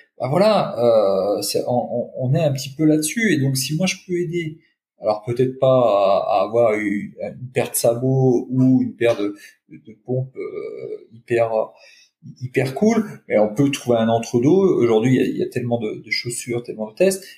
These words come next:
Et puis, euh, moi, j'ai testé qu'une infime partie de ce qui existe sur le marché. Donc, euh, donc je parle de ce que je connais. Euh, il y a, il y a plein de, il y a plein de choses. Euh, voilà, je, je, et je m'y aventure pas. Je préfère pas donner un conseil sur quelque chose que j'ai, j'ai pas vu, j'ai pas essayé, quoi.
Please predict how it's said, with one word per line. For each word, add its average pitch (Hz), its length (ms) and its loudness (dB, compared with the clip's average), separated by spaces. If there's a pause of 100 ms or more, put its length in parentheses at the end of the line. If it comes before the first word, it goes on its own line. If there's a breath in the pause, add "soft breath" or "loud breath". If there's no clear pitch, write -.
(100)
Et 120 140 -2
puis, 123 280 4
euh, 85 460 -2
moi, 120 100 -2
j'ai - 200 -2
testé - 380 -2
qu'une 117 280 -6
infime 135 400 2
partie 156 380 -10
de 139 80 -8
ce - 100 -8
qui - 120 -12
existe 131 260 -2
sur 127 100 -6
le 131 60 -2
marché. 196 360 2
Donc, 131 280 -6
euh, 107 260 -8 (360 soft breath)
donc 110 120 -16
je 117 140 -4
parle 156 180 2
de 131 60 0
ce - 100 -8
que - 80 -12
je - 120 -4
connais. 160 320 2
Euh, - 480 -10 (100)
il 78 60 -12
y - 20 -8
a, - 40 -10
il - 40 -14
y - 40 -8
a - 40 -8
plein 120 220 -6
de, 110 100 -10
il 127 80 -10
y - 20 -12
a - 60 -14
plein 110 160 -18
de 113 60 -16
choses. 147 260 -2
Euh, - 520 -14
voilà, 165 180 -8 (100)
je, 123 180 -12
je, - 160 -2
et 117 180 -10
je 123 180 -2
m'y 117 100 2
aventure 123 380 0
pas. 202 120 0
Je 196 80 -2
préfère - 340 -12
pas 117 380 2
donner 107 200 -4
un 113 80 -4
conseil 156 360 -4
sur 156 180 -6
quelque - 180 -18
chose - 280 -6
que - 80 -20
j'ai, - 200 -20
j'ai - 180 -14
pas 110 160 -8
vu, 151 180 -6
j'ai - 120 -10
pas - 120 -20
essayé, 170 300 -12
quoi. - 240 -20